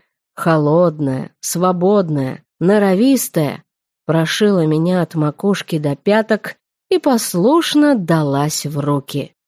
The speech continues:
"Ветер мне подчинился!" И вот снежные хлопья завертелись сильной воронкой, подскочили вверх, словно в воздух ударил мощный фонтан,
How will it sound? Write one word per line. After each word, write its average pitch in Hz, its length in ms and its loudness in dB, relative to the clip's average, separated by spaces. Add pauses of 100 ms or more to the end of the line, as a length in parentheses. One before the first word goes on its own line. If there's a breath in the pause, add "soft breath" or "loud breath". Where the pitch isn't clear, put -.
(640)
"Ветер 240 720 4
мне 247 360 4
подчинился!" 277 1040 2 (880)
И 170 120 2
вот 190 280 2
снежные 190 600 2
хлопья 214 580 0
завертелись 175 680 0
сильной 226 520 2
воронкой, 190 640 0 (280)
подскочили 240 640 0
вверх, 240 480 2
словно 247 480 2
в 214 60 -2
воздух 233 500 2
ударил 233 520 2 (220)
мощный 269 640 4
фонтан, 277 720 2